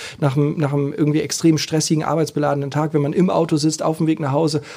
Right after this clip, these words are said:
und du hast so das Gefühl, damit beginnt so ein, so ein, so ein flauschiger Abend. So. Und das kriegen die gut hin. Das ist wirklich gut. Ja, und ansonsten, ähm, gibt's ganz viele Podcasts von der Zeit oder, ähm, ähm, äh, National Geographic, auch großartige Dinge, wo man sich einfach mal ein bisschen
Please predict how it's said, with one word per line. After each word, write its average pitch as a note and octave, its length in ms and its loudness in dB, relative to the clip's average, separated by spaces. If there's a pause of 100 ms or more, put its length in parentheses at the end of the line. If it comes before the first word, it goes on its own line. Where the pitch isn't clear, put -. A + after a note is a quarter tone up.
und C#3 120 0
du D3+ 40 4
hast D3+ 120 2
so D#3+ 60 -2
das D3 160 -2
Gefühl, E3 280 0
damit D3 300 2
beginnt E3+ 400 4
so D#3 100 2
ein, D3 200 0
so C#3+ 100 -2
ein, C#3+ 100 0
so C#3+ 100 2
ein C3+ 120 0
flauschiger D#3+ 560 0
Abend. C3+ 340 0
So. A#2+ 120 -4
Und A#2 140 -4
das D3 120 -2
kriegen E3 240 2
die D3 100 -2
gut C#3+ 220 0
hin. A#2 180 -4 (260)
Das - 200 -2
ist - 80 -18
wirklich C#3 240 -2
gut. E3+ 160 4 (240)
Ja, A#2+ 180 2
und C#3+ 140 4
ansonsten, C#3 600 2
ähm, C#3+ 240 0
gibt's - 220 -4
ganz C#3+ 220 2
viele C#3+ 320 4
Podcasts C#3 440 -6
von D#3 100 0
der C#3+ 100 2
Zeit C3+ 400 -2
oder, C3+ 240 -2 (320)
ähm, C3+ 600 -2
ähm, C#3 440 -4
äh, C#3+ 400 -2
National D3 400 2
Geographic, C3+ 680 2
auch C3+ 180 -2
großartige C#3+ 520 0
Dinge, C#3+ 260 2
wo C3+ 60 0
man C#3 140 -2
sich - 180 -8
einfach C#3 200 0
mal C#3 100 2
ein C3+ 80 0
bisschen C3+ 280 0